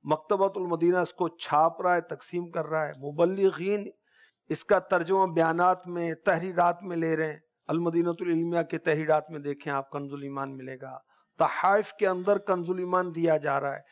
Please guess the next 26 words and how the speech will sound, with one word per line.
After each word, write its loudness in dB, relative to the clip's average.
کنز 0
الایمان 0
کی -8
کئی 2
ورائٹیاں 0
ہیں -16
کہ 4
انہوں 6
نے 4
جہیز 4
ایڈیشن 2
الگ 4
سے 0
بنایا 2
ہوا 4
ہے، 4
آف 6
سیٹ 0
پیپر، 2
کلر 4
پیپر، -8
اس -14
طرح 2
مختلف 0
طرح -2
کی۔ -16